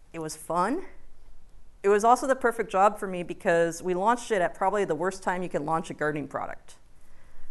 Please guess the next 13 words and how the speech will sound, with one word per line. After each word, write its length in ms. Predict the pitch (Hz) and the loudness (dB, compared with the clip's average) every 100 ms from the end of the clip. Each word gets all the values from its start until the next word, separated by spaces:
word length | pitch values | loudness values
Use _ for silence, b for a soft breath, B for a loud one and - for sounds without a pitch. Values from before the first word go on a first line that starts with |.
| b - | b 2
Uh, 400 | 151 151 151 151 - - | 6 6 8 6 4 4
so 160 | - | 4
we 100 | 196 202 | 6 8
launched 280 | 226 269 | 8 6
this 160 | 285 254 | 2 -2
product 460 | - 185 196 196 - | 2 4 4 4 2
in 400 | 175 170 170 175 | 2 0 -2 0
November 440 | 180 175 196 208 | 0 2 2 4
of 100 | 196 | 0
two 140 | 190 190 | 0 -4
thousand 340 | 185 170 160 | 0 0 0
and 100 | 143 | -6
eight. 180 | 131 - | -8 -10